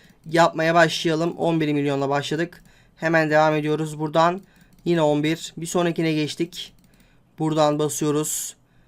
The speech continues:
Evet, devam edelim. Dördüncüye geldik. Dördüncüden de on bir. Beşinciye geçiyoruz. Buradan da on bir geliyor.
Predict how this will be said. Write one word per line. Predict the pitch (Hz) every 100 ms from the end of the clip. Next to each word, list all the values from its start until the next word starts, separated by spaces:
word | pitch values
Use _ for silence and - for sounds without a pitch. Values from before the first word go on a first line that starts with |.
| _ _ -
Evet, | - 143 139 -
devam | 147 147 143
edelim. | 143 143 156
Dördüncüye | 160 160 160 160 151
geldik. | 151 143 151 - - - _ _ _ -
Dördüncüden | 151 147 147 147 143
de | 143
on | 139 139
bir. | 139 - - _ _ _ -
Beşinciye | 190 190 180 165 156
geçiyoruz. | 151 - 156 156 175 175 - - _ _ _ _ 156
Buradan | 151 156 151 147
da |
on | 147 147
bir |
geliyor. | 139 139 139 139